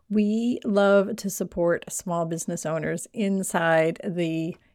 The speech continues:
Inner Circle. It is our, I don't know, pride and joy, <laughs> I guess. We have expert mentorship so you can move forward in your business with clarity and confidence. I,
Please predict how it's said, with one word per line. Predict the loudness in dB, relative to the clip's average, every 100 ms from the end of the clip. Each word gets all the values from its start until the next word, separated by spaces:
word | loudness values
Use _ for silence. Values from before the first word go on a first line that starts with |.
| -4
Inner | -2 -2
Circle. | 0 -2 0 0
It | 0 0
is | -2 -2
our, | 0 2 4 2 0 -6 _ _ _ _ -14 -4
I | -2
don't | -2
know, | -4 -8 _ _ _ _ _ -8
pride | -2 2 2
and | 2
joy, | 2 2 2 -2 -10 -18
<laughs> | -6
I |
guess. | -6 -2 0 -2 -6 -14 -20 -20 -20 -4 2
We | 4
have | 4
expert | 2 0 0 0
mentorship | 0 0 -2 0 -2 -2 -4
so | -2
you | -2 -2
can | -4 -4
move | -6 -4
forward | -2 0 0
in | -2
your | -2
business | -2 -2 -2 -2 -4 -12 -20 _ -16
with | -16
clarity | -10 -2 0 0 -2 -6 -10 _ -8
and | -6
confidence. | -6 -8 -8 -10 -12 -12 -16 -18 _ _ _ _ -4
I, | -2 0 -2